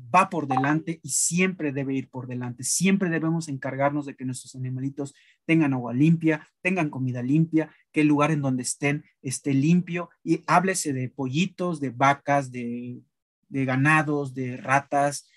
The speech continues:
de peces, de pájaros, de lo que ustedes quieran. Siempre debemos tener el bienestar animal por delante. Eh, se necesita un protocolo y previa revisión del plan para trabajar con cualquier modelo animal. Esto va a ser,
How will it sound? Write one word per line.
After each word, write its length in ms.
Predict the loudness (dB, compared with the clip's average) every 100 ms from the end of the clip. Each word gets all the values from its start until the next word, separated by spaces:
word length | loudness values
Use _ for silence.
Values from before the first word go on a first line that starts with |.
| _ -6
de 560 | -2 0 0 -2 -4 -8 2
peces, 640 | 4 4 2 0 0 -6
de 200 | -8 -8 _
pájaros, 640 | 2 2 0 0 0 -4
de 120 | -2 -2
lo 160 | 0
que 60 | -2
ustedes 360 | 6 6 6
quieran. 320 | 4 -4 -4 -4
Siempre 500 | 0 8 8 8 4
debemos 640 | 2 0 0 -4 -6 -10
tener 380 | -10 -2 0 -2 _ _ -8
el 140 | -6
bienestar 560 | -4 -6 -6 -2 -2 -2
animal 520 | -6 -4 0 0 -2 -8 _ -6
por 200 | -4 -4
delante. 480 | -4 -4 -4 -6 _ _ _ _ _ _ _
Eh, 440 | 4 6 6 4 2
se 160 | 4 6
necesita 400 | 6 4 4 4
un 100 | 4
protocolo 540 | 0 -2 2 4 4
y 60 | 2
previa 300 | 0 0 0
revisión 380 | -2 -2 -4 -4
del 140 | -6
plan 260 | 0 0 4
para 200 | 2 4
trabajar 420 | 0 2 -2 -2
con 160 | -6
cualquier 480 | -2 -2 -2 0 2
modelo 340 | 2 0 2 0
animal. 380 | 0 0 -2 0
Esto 280 | -4 -2
va 80 | -2
a 40 | 0
ser, 300 | -2 -4